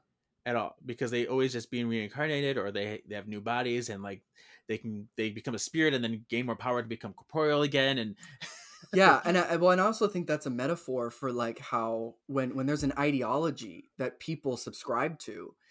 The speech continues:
Speaker 2: then it doesn't matter who sits in the seat. It's, it's as long as that idea is out there,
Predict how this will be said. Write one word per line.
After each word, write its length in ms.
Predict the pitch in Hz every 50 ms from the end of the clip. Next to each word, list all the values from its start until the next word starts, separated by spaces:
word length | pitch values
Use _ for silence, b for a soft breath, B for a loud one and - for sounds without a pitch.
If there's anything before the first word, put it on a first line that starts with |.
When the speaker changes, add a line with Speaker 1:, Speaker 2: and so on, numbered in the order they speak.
| b b b b
Speaker 2:
then 260 | 135 139 135 135 131 139
it 80 | 147 147
doesn't 220 | 170 175 170 165
matter 240 | 165 156 143 143 139
who 120 | 135 156 147
sits 300 | - - 151 139 - -
in 120 | 135 117
the 80 | 110 104
seat. 420 | - - - 196 151 120 107 - -
It's, 380 | 139 135 123 - - - - - _
it's 260 | - 131 127 131 -
as 160 | - 139 135 135
long 300 | 131 135 139 147 156 156
as 140 | 143 -
that 280 | - 135 123 123 120 -
idea 300 | 127 123 120 127 127 123
is 100 | 117 113
out 240 | 123 131 160 156 -
there, 300 | 123 113 107 104 113